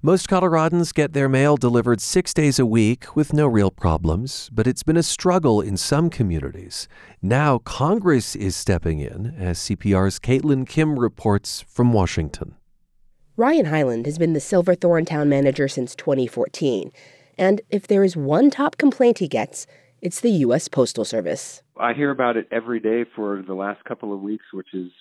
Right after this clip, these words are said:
Speaker 3: um, more than I hear about any other issue.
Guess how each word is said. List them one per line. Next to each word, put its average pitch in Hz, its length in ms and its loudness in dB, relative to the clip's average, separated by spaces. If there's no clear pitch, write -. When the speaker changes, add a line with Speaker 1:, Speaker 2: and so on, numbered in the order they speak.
Speaker 3:
um, 92 760 -6
more 101 260 0
than 95 140 -4
I 90 100 0
hear 104 160 -2
about 95 240 0
any 101 180 -2
other 95 280 -2
issue. 95 440 -4